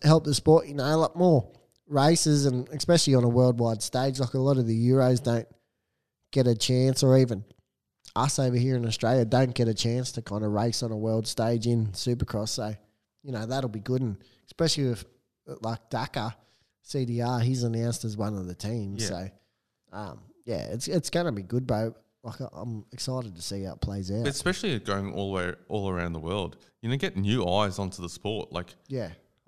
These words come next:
Speaker 2: argument's sake, if, if you're not really into the sport and they, the, one of the rounds are, is in your, your, your country or whatever,
Speaker 1: Yeah, your city or
Speaker 2: and
Speaker 1: whatever.
Speaker 2: they start promoting it, and you're like, "Oh, that actually looks pretty good."
Speaker 1: Yeah.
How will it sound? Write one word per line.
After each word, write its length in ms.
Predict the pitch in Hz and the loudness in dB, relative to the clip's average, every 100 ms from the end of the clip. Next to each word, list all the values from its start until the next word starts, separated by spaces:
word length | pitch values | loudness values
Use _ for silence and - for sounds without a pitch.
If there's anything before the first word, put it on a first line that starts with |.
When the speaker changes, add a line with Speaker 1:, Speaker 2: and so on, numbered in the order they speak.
| - | 0
Speaker 2:
argument's 360 | 135 143 120 | 0 0 -2
sake, 240 | 113 107 107 | -2 -2 -4
if, 200 | 98 - - | -8 -12 -10
if 180 | 110 - | -6 0
you're 80 | |
not 140 | 123 90 | 0 2
really 220 | 101 95 | 0 0
into 160 | 90 90 | 0 -4
the 80 | |
sport 380 | 76 - 110 110 | -6 0 0 2
and 140 | 85 87 | 0 0
they, 260 | 87 85 55 | 0 -2 -4
the, 220 | 65 92 - | -8 -10 -6
one 140 | 95 | -4
of 80 | 92 | -4
the 80 | 82 | -4
rounds 340 | 85 87 85 | -4 -4 -6
are, 180 | 87 85 | -8 -8
is 180 | 85 85 | -10 -8
in 120 | 90 | -6
your, 160 | 85 87 90 - | -4 -6 -10 -14
your, 200 | 90 87 85 - | -10 -10 -12 -20
your 100 | - | -18
country 420 | 90 92 95 - 95 | -10 -6 -6 -4 -6
or 120 | 78 | -4
whatever, 220 | 80 82 | -4 0
Speaker 1:
Yeah, 120 | 127 | 2
your 220 | 120 123 | 4 2
city 500 | 113 - 139 135 131 | 0 0 2 4 2
or 120 | 117 101 | 0 0
Speaker 2:
and 240 | 101 98 | 2 2
Speaker 1:
whatever. 180 | 98 139 - | 0 -4 -2
Speaker 2:
they 180 | 107 | 0
start 320 | 98 - 104 98 | 0 0 -2 -2
promoting 440 | 101 82 110 131 | -2 0 0 0
it, 40 | 87 | -4
and 100 | 95 | -6
you're 80 | 101 | -10
like, 180 | 90 151 | -10 -8
"Oh, 100 | 151 | -4
that 120 | 127 | -2
actually 300 | 151 139 - | -4 -6 -10
looks 140 | 98 | -12
pretty 180 | - 95 | -10 -8
good." 260 | 90 135 - _ - | -6 -6 -8 _ -4
Speaker 1:
Yeah. 140 | 156 | -4